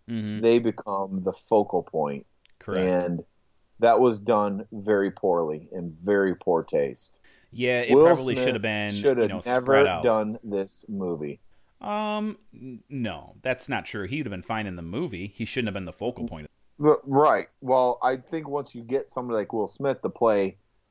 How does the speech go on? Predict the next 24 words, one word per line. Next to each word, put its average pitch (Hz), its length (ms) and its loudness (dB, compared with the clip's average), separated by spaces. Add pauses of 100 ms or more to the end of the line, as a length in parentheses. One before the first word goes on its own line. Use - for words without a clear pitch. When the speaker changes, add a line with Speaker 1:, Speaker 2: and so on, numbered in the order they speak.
(140)
Speaker 2:
a 107 220 6
supporting 117 640 2
role 107 260 2
character 147 460 0
than 117 160 -2
which 107 200 -2
he 104 120 0
did, 110 340 4
he's 104 160 -6
still 139 180 6
gonna 101 140 -2
be 87 120 0
the 87 60 0
focal 127 300 0
point. 82 360 -6
That's 92 180 -2
why 90 100 4
he 87 60 2
Speaker 1:
Right. 82 60 -8
Speaker 2:
should 98 120 -4
have 92 80 -4
never 78 220 -4
done 69 240 -4
it. - 60 -14